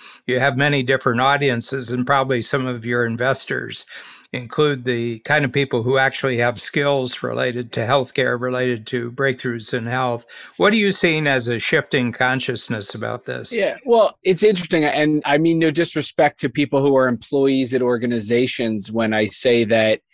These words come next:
Speaker 2: the entrepreneurs and the entrepreneurial mindset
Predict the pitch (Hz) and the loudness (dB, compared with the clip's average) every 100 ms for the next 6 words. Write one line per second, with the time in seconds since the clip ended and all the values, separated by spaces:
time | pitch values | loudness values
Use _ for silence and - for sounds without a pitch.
0 | - - _ _ - 135 156 175 214 214 | -20 -20 _ _ -6 -4 2 2 2 0
1 | - 165 160 143 120 120 123 139 135 139 | 0 2 4 4 2 0 -6 -2 0 2
2 | 151 156 151 135 151 147 139 127 127 139 | 2 0 0 -2 0 4 4 4 4 2
3 | 139 - 120 110 | 2 0 0 0